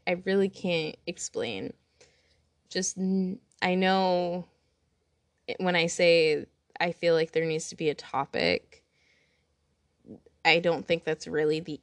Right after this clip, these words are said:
answer because, like, when I told it to my boyfriend, he was kinda like,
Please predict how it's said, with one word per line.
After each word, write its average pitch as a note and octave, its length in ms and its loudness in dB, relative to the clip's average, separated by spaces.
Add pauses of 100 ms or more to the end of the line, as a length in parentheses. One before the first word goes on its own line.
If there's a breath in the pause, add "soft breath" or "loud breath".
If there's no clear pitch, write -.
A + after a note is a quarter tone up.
(100)
answer E3+ 640 -2
because, D#3+ 640 -6 (2750 soft breath)
like, E3 200 0
when D#3+ 80 2
I D#3+ 80 2
told E3+ 260 0
it - 100 0
to - 120 -6
my D#3+ 100 0
boyfriend, D#3 520 -2
he E3+ 100 -6
was D#3+ 160 -6
kinda D#3+ 340 -4
like, D3+ 240 -4